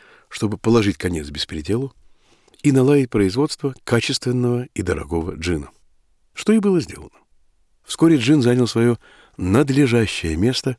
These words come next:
как главный крепкий напиток цивилизованного человечества. Как таковой он был импортирован в британские колонии, где часто свирепствовали тропические болезни вроде лихорадки.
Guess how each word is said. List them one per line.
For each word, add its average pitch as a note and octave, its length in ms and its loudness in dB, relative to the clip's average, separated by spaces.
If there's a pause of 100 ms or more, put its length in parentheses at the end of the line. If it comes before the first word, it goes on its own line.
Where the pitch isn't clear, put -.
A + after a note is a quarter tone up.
(220)
как D#2+ 200 -6
главный G#2 500 0
крепкий - 480 -4
напиток - 440 -8
цивилизованного D2 720 -6
человечества. - 680 -10 (560)
Как A#2+ 200 0
таковой F3+ 460 2
он C3 160 0
был D#3+ 220 0 (400)
импортирован E2+ 840 -2
в E2 120 -10
британские D#2+ 480 -6
колонии, B2+ 560 -2 (100)
где G#2+ 180 2
часто - 380 0
свирепствовали A2 800 -2 (560)
тропические G#2 640 -2
болезни G#2+ 400 2
вроде D2+ 240 -8
лихорадки. - 520 -8